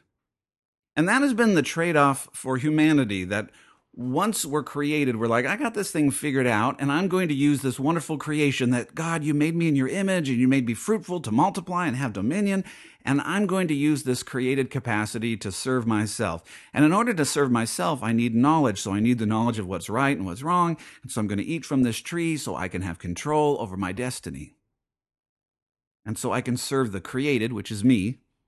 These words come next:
instead of the creator, which is God."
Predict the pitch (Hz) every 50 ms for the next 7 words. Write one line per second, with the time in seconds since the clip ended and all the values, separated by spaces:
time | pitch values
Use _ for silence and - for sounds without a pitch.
0 | _ _ _ _ _ _ _ _ _ _ _ 101 98 95 - - 95 90 95 87
1 | 92 - - - 113 113 113 98 87 80 71 69 90 95 - _ _ _ _ _
2 | _ _ _ _ _ _ _ _ _ _ - 92 87 - 90 85 90 92 90 85
3 | 78 71 62 57 -